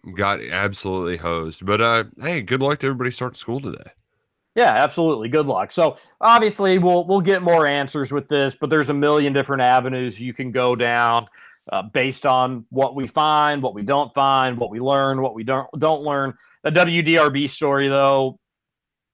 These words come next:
Speaker 2: super fa-, just add, like, that's like adds an M. Night Shyamalan-like twist to this whole story. That, like, oh boy, like, that's really bad if what they're saying is true. But as Stoops referenced, that's, that's just one side to the story, and,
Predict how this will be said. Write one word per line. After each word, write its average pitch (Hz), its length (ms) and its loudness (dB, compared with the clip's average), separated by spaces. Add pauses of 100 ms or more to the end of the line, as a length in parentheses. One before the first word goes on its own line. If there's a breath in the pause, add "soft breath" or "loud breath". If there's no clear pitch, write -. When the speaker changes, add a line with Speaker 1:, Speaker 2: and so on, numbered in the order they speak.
(140)
Speaker 2:
super 185 380 0
fa-, 160 240 -4
just 151 200 -6
add, 170 340 4
like, 143 260 -2
that's 147 220 -4
like 131 320 -2
adds 147 280 2
an 131 80 -8
M. 160 140 -2
Night 160 180 0
Shyamalan-like 143 760 0
twist 131 320 -4
to 127 80 -10
this 120 200 -8
whole 120 200 -4
story. 117 600 -6 (380)
That, 135 120 0
like, 120 260 -2
oh 156 180 2
boy, 113 380 -2 (120)
like, 110 180 -6
that's 143 260 -2
really 135 360 0
bad 104 360 0
if 117 100 -8
what 127 160 -2
they're 117 140 -6
saying 120 320 -8
is 101 180 -12
true. 107 480 -4
But 139 320 0 (400)
as 113 240 -2
Stoops 160 380 -2
referenced, 160 640 -2 (120)
that's, 127 340 -6
that's 120 300 -8
just 127 200 -10
one 127 220 -4
side 123 440 2 (320 soft breath)
to 233 200 2
the 190 100 2
story, 156 540 0
and, 131 180 -8